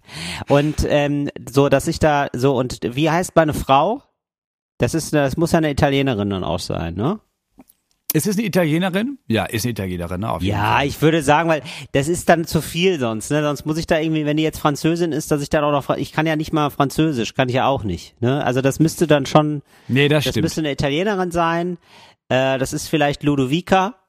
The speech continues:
Speaker 2: Ludovica. Ja,
Speaker 1: Ja,
Speaker 2: Ludovica,
Speaker 1: Ludovica.
Speaker 2: finde ich gut.
Speaker 1: So,
Speaker 2: Ludo.
Speaker 1: und dann
Speaker 2: Mhm.
Speaker 1: halt, dann müssen wir jetzt kurz noch die, äh, Namen durchgehen. Also ich hätte gerne, ähm, einen Sohn,
Speaker 2: Drei Kinder.
Speaker 1: den ältes-,
Speaker 2: Mhm.
Speaker 1: ja, einen
Speaker 2: Der
Speaker 1: Sohn
Speaker 2: älteste
Speaker 1: und
Speaker 2: ist ein
Speaker 1: zwei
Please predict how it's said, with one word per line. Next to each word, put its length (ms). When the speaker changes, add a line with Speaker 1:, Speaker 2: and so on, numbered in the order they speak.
Speaker 2:
Ludovica. 720
Ja, 240
Speaker 1:
Ja, 240
Speaker 2:
Ludovica, 320
Speaker 1:
Ludovica. 240
Speaker 2:
finde 160
ich 100
gut. 120
Speaker 1:
So, 220
Speaker 2:
Ludo. 320
Speaker 1:
und 160
dann 120
Speaker 2:
Mhm. 100
Speaker 1:
halt, 240
dann 220
müssen 240
wir 60
jetzt 120
kurz 260
noch 140
die, 260
äh, 220
Namen 340
durchgehen. 640
Also 220
ich 100
hätte 220
gerne, 480
ähm, 500
einen 360
Sohn, 260
Speaker 2:
Drei 180
Kinder. 260
Speaker 1:
den 80
ältes-, 360
Speaker 2:
Mhm. 280
Speaker 1:
ja, 300
einen 240
Speaker 2:
Der 140
Speaker 1:
Sohn 80
Speaker 2:
älteste 160
Speaker 1:
und 60
Speaker 2:
ist 40
ein 60
Speaker 1:
zwei 240